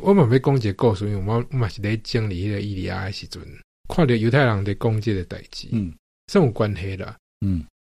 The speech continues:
Speaker 1: 就是讲啊，呃，咱其实拢想要更较接近上帝。
Speaker 2: 对。
Speaker 1: 啊，这足歹，足歹解说，但是伊用一个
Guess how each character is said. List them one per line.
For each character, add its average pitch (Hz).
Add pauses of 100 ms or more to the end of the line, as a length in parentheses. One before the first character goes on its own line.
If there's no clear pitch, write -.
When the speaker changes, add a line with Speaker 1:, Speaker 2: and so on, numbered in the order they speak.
(1000)
Speaker 1:
就 120
是 -
讲 185
啊， 135 (300)
呃， 101 (260)
咱 170
其 127
实 156
拢 143
想 104
要 104 (300)
更 -
较 113 (560)
接 113
近 80
上 78 (120)
帝。 - (320)
Speaker 2:
对。 107 (600)
Speaker 1:
啊， 123 (180)
这 -
足 175
歹， 156
足 -
歹 139
解 123
说， 87
但 107
是 117 (340)
伊 147
用 135
一 113
个 123